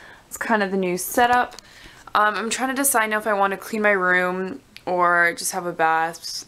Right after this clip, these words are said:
and go to bed. It's only, like, eight and it's Friday. Pretty exciting weekend night, but I'm really tired and I don't know, I kinda like going to bed early. I feel like such an old person.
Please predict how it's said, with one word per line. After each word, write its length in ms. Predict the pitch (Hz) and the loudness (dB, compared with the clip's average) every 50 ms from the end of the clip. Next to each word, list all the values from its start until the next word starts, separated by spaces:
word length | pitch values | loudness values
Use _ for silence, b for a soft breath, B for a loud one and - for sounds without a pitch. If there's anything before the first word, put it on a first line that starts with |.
| _ | _
and 540 | - 160 165 160 175 - - 85 - - - | -6 -4 -4 -4 -4 -6 -8 -8 -10 -10 -8
go 120 | - - - | -6 -6 -6
to 80 | - | -6
bed. 280 | - - - - - - | -4 -4 -4 -4 -4 -4
It's 180 | - - - 190 | -4 -4 -4 -4
only, 180 | 185 196 220 | -2 -2 2
like, 240 | 233 240 233 240 - - | 2 2 2 0 -2 -2
eight 280 | 165 160 160 170 - - | -2 0 0 0 0 -2
and 120 | 175 175 | -2 -2
it's 200 | 160 156 151 - | -2 -2 -4 -6
Friday. 680 | - - - 202 202 196 190 185 190 185 185 185 185 185 B B B B B B B B _ - | -4 0 2 2 2 2 0 -2 -4 -4 -6 -6 -10 -14 B B B B B B B B _ -10
Pretty 380 | - - 339 330 311 294 254 | -2 0 0 2 2 0 -2
exciting 480 | 240 233 - 240 226 214 208 202 196 190 | -4 -4 -2 -2 -2 -2 -2 -2 -4 -4
weekend 320 | 175 170 - - 180 170 | -4 -6 -6 -8 -8 -6
night, 300 | 170 170 165 - - - - | -4 -4 -4 -6 -8 -6 -2
but 240 | 170 170 - - - - | -2 0 0 -2 -4 -6
I'm 160 | 208 208 214 | -6 -6 -6
really 180 | 233 247 254 | -6 -6 -6
tired 560 | 254 - - 180 170 170 165 170 170 170 165 - | -6 -8 -6 -4 -4 -4 -2 -2 -2 -4 -4 -4
and 580 | - - 165 160 160 160 165 175 180 190 - - - - - - _ _ _ _ _ _ _ _ _ _ - - B B B B B B B B B B B B B _ - | -6 -4 -4 -4 -4 -4 -6 -8 -12 -12 -14 -18 -20 -20 -20 -20 _ _ _ _ _ _ _ _ _ _ -8 -8 B B B B B B B B B B B B B _ -10
I 40 | 240 | -8
don't 100 | 233 190 | -6 -4
know, 80 | 190 185 | -4 -4
I 100 | 180 185 | -4 -4
kinda 240 | - - 208 220 208 | -6 -6 -6 -4 -4
like 180 | 190 196 196 | -4 -4 -6
going 200 | - 202 190 180 | -6 -6 -6 -6
to 60 | 175 - | -6 -6
bed 160 | 180 175 - | -6 -6 -4
early. 460 | - - 180 175 175 175 175 175 180 | -4 -4 -4 -2 -2 -2 -4 -4 -6
I 40 | 185 | -8
feel 280 | - - - 185 185 | -10 -10 -10 -8 -6
like 420 | 185 180 180 101 202 - - - - _ _ _ _ B B B B B B B B B B B B B B B B B B B _ _ | -6 -6 -8 -8 -12 -14 -18 -20 -20 _ _ _ _ B B B B B B B B B B B B B B B B B B B _ _
such 280 | - - 311 294 - 285 | -12 -10 -8 -4 -4 -4
an 120 | 269 - - | -4 -4 -2
old 380 | - 240 247 247 262 269 262 - | 0 2 4 4 2 0 -2 -8
person. 680 | - 220 220 214 214 214 - - 214 214 214 220 | -4 -2 0 0 0 -2 0 0 2 2 2 0